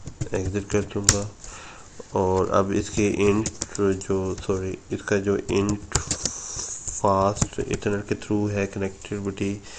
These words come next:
वो मैं check कर लूँगा कि किस तरह इसको कने-, इसके जो port, इसका जो है वो number वो क्या था, ज़ीरो स्लैश ज़ीरो था। तो ज़ीरो स्लैश ज़ीरो के साथ इसको मैं वो दे दूँगा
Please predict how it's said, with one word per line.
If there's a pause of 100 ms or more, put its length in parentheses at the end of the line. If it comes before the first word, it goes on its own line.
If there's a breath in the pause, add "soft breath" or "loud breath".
(400 loud breath)
वो
मैं
check
कर
लूँगा
कि (100)
किस
तरह
इसको
कने-,
इसके
जो
port, (200)
इसका
जो
है (560 loud breath)
वो
number
वो (100)
क्या
था, (560)
ज़ीरो
स्लैश
ज़ीरो
था। (580 loud breath)
तो (240)
ज़ीरो
स्लैश
ज़ीरो
के
साथ
इसको
मैं
वो
दे
दूँगा